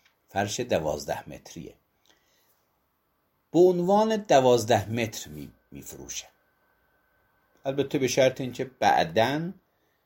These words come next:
ده مترش هم ببافه، اما الان می‌فروشه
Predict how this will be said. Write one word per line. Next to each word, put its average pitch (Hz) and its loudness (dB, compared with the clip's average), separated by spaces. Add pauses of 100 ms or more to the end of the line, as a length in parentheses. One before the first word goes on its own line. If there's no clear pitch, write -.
(440)
ده 117 2
مترش 110 -6
هم 135 -8 (500)
ببافه، - -2 (1500)
اما 151 4
الان 120 4
می‌فروشه 170 -2